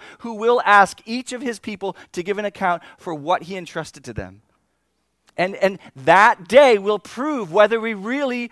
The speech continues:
followed him, whether we really believed in him, whether we really were born again. That day will prove it.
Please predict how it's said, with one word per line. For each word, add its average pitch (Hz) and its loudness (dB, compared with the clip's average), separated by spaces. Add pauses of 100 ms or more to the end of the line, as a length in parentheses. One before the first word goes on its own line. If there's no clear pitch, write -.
(140)
followed 240 4
him, 180 -4
whether 190 -2
we 220 -6
really 247 -6
believed 247 -6
in 202 -8
him, 156 -8 (160)
whether 202 -2
we 220 -8
really 196 -6
were 180 -8
born 180 -10
again. 196 -6
That 165 0
day 190 -2
will 220 -4
prove 294 -10
it. 151 -10